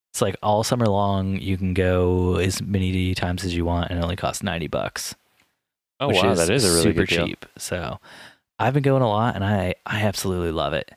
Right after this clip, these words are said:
Speaker 1: I'm scared of heights, though, so, you know, <laughs> it gets a little scary when I'm getting up high. But no, I lo-, I absolutely love it.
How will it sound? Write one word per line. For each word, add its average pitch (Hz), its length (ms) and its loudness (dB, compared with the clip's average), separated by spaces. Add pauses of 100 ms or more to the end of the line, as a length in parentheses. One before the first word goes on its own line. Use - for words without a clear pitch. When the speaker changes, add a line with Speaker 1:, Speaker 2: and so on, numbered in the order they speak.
(300)
Speaker 1:
I'm 117 180 2
scared 135 240 0
of 95 80 -4
heights, 104 300 -2
though, 151 180 2
so, 104 240 0
you 104 160 2
know, 90 240 -2
<laughs> - 100 -20
it - 60 -16
gets - 200 -4
a - 20 -4
little - 180 2
scary - 360 0
when 180 140 4
I'm - 100 -4
getting - 200 0
up - 160 -2
high. - 360 0 (200)
But 95 240 2
no, 110 200 2
I 98 180 0
lo-, 92 240 2
I 95 180 -2
absolutely 87 440 -4
love 90 180 -4
it. - 180 -8